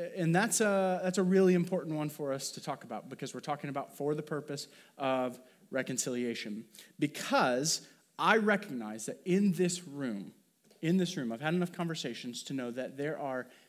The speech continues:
deep, deep wounds. There are hurts that run deep, and so much so that they just feel like a little bit that they've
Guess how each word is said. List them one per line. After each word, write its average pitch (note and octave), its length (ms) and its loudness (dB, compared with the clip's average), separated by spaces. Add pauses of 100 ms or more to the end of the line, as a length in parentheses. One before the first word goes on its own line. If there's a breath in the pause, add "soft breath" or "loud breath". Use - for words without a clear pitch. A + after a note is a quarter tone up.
(420 loud breath)
deep, F3+ 480 0 (600)
deep F#3+ 380 2
wounds. B2+ 640 -6 (760 soft breath)
There E3+ 240 4
are D#3 200 0 (180)
hurts D#3 320 -4
that C3 240 -6
run C3 580 -4 (600 soft breath)
deep, C#3+ 320 -4
and C3 260 -4
so F#3 160 2
much F#3 180 4
so F3+ 200 0
that D#3 180 -2
they C#3+ 140 -2
just C#3+ 280 -2
feel F3+ 240 0
like D#3+ 220 -2
a B2+ 40 -8
little C3+ 200 -2
bit C3 220 -8
that B2 160 -8
they've B2 200 -6